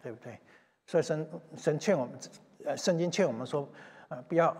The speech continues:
外体虽然毁坏，里面人一天新似一天了。我们刚刚讲的，读到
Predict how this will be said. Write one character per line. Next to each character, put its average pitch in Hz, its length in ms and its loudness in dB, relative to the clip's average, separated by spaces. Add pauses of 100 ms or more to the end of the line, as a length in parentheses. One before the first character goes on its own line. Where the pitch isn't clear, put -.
外 202 180 10
体 - 160 -6
虽 170 140 2
然 143 140 2
毁 117 100 -4
坏， 139 180 2
里 120 140 -2
面 180 160 6
人 - 180 -2
一 196 60 -2
天 160 340 0
新 151 240 -4
似 143 220 -4
一 131 80 -2
天 127 240 -6
了。 117 100 -8
我 113 60 -10
们 139 80 -6
刚 180 140 4
刚 - 80 4
讲 123 120 0
的， 120 100 -4
读 135 140 -4
到 151 160 0